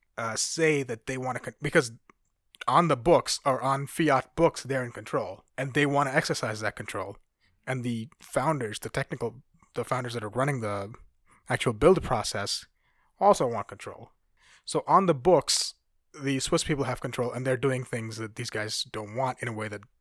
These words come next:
they're accruing value to themselves. So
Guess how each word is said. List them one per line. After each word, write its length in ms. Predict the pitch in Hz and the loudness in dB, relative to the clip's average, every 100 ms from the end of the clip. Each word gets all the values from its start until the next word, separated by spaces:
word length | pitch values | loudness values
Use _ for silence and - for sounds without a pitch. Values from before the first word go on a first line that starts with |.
| _ - | _ -6
they're 300 | 120 107 - _ - | -4 -6 -10 _ -18
accruing 320 | 120 - 110 | -12 -10 -6
value 240 | 107 107 101 | -4 -4 -6
to 60 | |
themselves. 480 | 98 - 123 87 - _ _ _ _ _ _ _ - - - | -8 -6 -6 -8 -14 _ _ _ _ _ _ _ -20 -20 -8
So 240 | 156 | -6